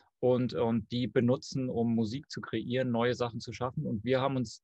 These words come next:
wir haben uns das auch als Inspirationsquelle genommen, weil es tatsächlich sehr, man damit sehr viel machen kann, weil es nur diese, es gibt diese Texte, die natürlich dann einen,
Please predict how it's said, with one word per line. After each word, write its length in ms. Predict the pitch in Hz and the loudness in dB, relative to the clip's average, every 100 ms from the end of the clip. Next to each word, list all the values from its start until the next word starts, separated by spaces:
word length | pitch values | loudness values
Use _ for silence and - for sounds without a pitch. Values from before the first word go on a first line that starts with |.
| _ | _
wir 140 | 117 | 2
haben 80 | 131 | 2
uns 80 | 135 | 2
das 100 | 113 | -2
auch 160 | 113 131 | -2 0
als 140 | 127 | -2
Inspirationsquelle 880 | 143 - 120 120 - 127 - 113 107 | -4 -4 -2 0 -2 -6 -4 -2 -2
genommen, 300 | 107 113 117 | 0 0 2
weil 120 | 110 | 2
es 100 | 110 | 2
tatsächlich 520 | 123 113 127 131 120 | -4 -4 -6 -6 -8
sehr, 500 | - 120 120 123 127 - _ _ _ | 0 2 4 4 0 -6 _ _ _
man 120 | - 110 | 0 4
damit 260 | 117 117 | 4 4
sehr 160 | 123 131 | 4 2
viel 260 | - 131 | 2 2
machen 400 | 117 113 120 143 | 4 2 2 -2
kann, 360 | 123 - 107 104 | -6 0 2 4
weil 120 | 107 | 2
es 140 | 110 123 | 2 2
nur 160 | 131 | 2
diese, 240 | 123 110 117 | 0 -2 -4
es 140 | 107 | -4
gibt 180 | - - | -4 -4
diese 220 | 107 107 | -4 -4
Texte, 440 | - 139 - - | -4 -4 -2 -2
die 140 | 156 123 | 0 0
natürlich 340 | 120 104 123 | 0 0 -2
dann 240 | 120 117 117 | 0 0 2
einen, 280 | 107 107 | 0 -2